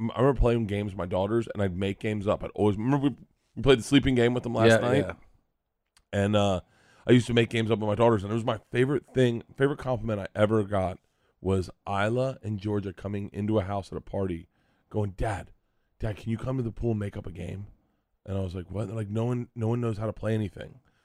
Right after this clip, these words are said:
Speaker 1: So I went out, there's a bunch of kids, and I was like, "All right, what game are we gonna play?" And they're like, "What do you wanna play?" And I was like, and I just would do derivations of sharks and minnows or, or, or,
Speaker 2: Yeah.
Speaker 1: or just find a game like, like, and then we ended up, we ended up getting weights and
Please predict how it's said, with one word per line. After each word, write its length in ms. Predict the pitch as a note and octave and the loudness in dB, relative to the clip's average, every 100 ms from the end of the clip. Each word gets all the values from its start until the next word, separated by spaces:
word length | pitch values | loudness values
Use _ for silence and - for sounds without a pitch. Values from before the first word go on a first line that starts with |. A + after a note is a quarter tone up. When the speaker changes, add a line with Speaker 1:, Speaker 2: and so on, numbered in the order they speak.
| _ | _
Speaker 1:
So 140 | A2+ | 0
I 20 | |
went 160 | G#2+ A#2+ | 2 0
out, 100 | A2+ | -2
there's 120 | F2 | -8
a 40 | F2 | -8
bunch 220 | G2 - | -8 -10
of 60 | |
kids, 320 | - A#2 G2 F#2 | -2 0 0 -2
and 80 | |
I 20 | G2 | -6
was 100 | G2 | -4
like, 120 | G2+ | 4
"All 140 | C3+ | 6
right, 120 | B2 | 6
what 120 | A2+ A#2+ | 2 -2
game 180 | C3+ | 0
are 20 | A#2+ | 0
we 40 | |
gonna 120 | G#2+ F#2 | -2 -4
play?" 260 | F#2+ D#2+ - _ _ _ _ | -8 -10 -14 _ _ _ _
And 100 | F#2 | -4
they're 80 | G2+ | -2
like, 100 | G2+ | 0
"What 120 | F#2+ | 0
do 40 | A#2 | 2
you 40 | |
wanna 80 | A#2 | 0
play?" 240 | C3 C#3 A2+ | 2 2 2
And 80 | G2 | -2
I 40 | |
was 120 | G2 | -2
like, 200 | G#2 F#2 - | -2 -2 -2
and 80 | A2 | -2
I 80 | |
just 220 | A2 C3 - | 0 -2 -4
would 220 | A#2 G2+ | -8 -4
do 160 | D3+ | -4
derivations 760 | C#3 B2 B2 A#2 A2+ A2+ A#2 A#2 | 0 2 4 2 0 -2 -4 -4
of 160 | A2 G2 _ _ _ | -6 -8 _ _ _
sharks 400 | - B2+ A#2 G2 | 0 6 6 4
and 120 | A#2+ | 0
minnows 480 | A2 A2 G#2+ G#2+ G#2+ | 2 4 4 4 2
or, 100 | G#2 | -2
or, 300 | - G#2+ G#2 | 2 4 4
or, 320 | F2+ G#2 G2+ - | 2 2 0 0
Speaker 2:
Yeah. 240 | C3 G2 D#2 | 2 2 2
Speaker 1:
or 160 | A2 A#2 | 4 4
just 300 | A2+ D#3+ - | 6 2 2
find 400 | - D3 D3+ C#3+ | 0 4 4 2
a 60 | |
game 360 | A#2+ B2+ B2+ B2+ | 0 0 -2 -2
like, 220 | A2+ G#2 _ | -4 -8 _
like, 160 | A2+ A2+ | -6 0
and 100 | C#3 | 2
then 120 | F3+ | 4
we 120 | F3+ | 2
ended 220 | B2+ C3 B2 | 2 4 4
up, 200 | G#2 - _ _ - | 2 -2 _ _ -4
we 120 | A2+ | 0
ended 160 | B2 A#2+ | 2 0
up 160 | G#2 - - A2+ | -2 -6 -10 -4
getting 380 | A#2 G#2+ G2 | -2 -2 -6
weights 480 | F#2 G#2+ C3 - - _ G2 | -6 -4 -6 -10 -20 _ -12
and 180 | F#2 | -12